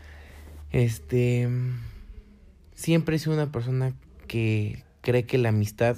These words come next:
es uno de las, es una de las cosas más importantes del ser humano.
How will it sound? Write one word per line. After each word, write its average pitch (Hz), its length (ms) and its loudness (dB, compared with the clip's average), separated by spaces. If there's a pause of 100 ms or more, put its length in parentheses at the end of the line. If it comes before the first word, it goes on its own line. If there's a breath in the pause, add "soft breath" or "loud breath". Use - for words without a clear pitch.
(140)
es 117 240 -6
uno 123 220 0
de 117 100 2
las, 101 340 -2 (420)
es - 180 -2
una 143 160 2
de 127 60 2
las 110 160 0
cosas 120 300 -4
más 117 220 -2
importantes 127 840 -2 (680 soft breath)
del 107 180 0
ser 113 160 0
humano. 95 420 -2